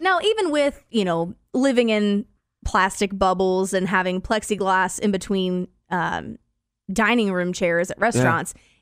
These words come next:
Speaker 1: i-, is that enough? Like, is that really gonna protect us? I mean, or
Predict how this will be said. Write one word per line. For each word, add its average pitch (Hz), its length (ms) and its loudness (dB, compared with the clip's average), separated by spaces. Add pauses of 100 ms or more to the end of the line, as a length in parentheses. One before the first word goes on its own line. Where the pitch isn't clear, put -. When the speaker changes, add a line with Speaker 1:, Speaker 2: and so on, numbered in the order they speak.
(460)
Speaker 1:
i-, - 200 -8
is 202 180 0
that 214 160 2
enough? 180 540 -2
Like, 226 260 2
is 220 200 2
that 254 220 2
really 302 240 0
gonna 247 200 2
protect 202 400 -2
us? 254 200 0
I 240 60 2
mean, 233 240 0
or 226 340 2